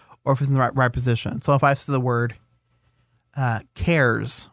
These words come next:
or whatever, and the word, the letter R and the letter A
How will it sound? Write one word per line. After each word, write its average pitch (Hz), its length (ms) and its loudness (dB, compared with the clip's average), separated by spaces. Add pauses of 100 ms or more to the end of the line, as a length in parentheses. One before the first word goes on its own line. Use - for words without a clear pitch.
(140)
or 131 60 2
whatever, 117 440 0 (720)
and 139 200 6
the 127 80 6
word, 123 580 4 (140)
the 135 100 2
letter 131 360 4
R 143 420 6
and 135 120 4
the 127 40 4
letter 123 460 2 (240)
A 139 420 4